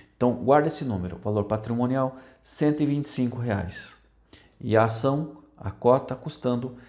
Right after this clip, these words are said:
cento e oito reais. Então, veja que há uma diferença entre a cotação e o valor patrimonial, beleza?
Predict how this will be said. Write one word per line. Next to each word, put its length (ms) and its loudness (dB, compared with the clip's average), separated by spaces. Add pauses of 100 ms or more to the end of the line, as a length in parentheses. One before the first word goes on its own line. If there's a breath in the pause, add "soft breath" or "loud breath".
(160 loud breath)
cento 680 -2
e 160 -2
oito 360 2
reais. 520 -2 (320 loud breath)
Então, 160 -2
veja 400 4
que 240 0
há 80 4
uma 220 0
diferença 580 -2
entre 200 -2
a 40 0
cotação 760 0 (540 loud breath)
e 160 2
o 80 4
valor 420 4
patrimonial, 680 -4 (380)
beleza? 480 0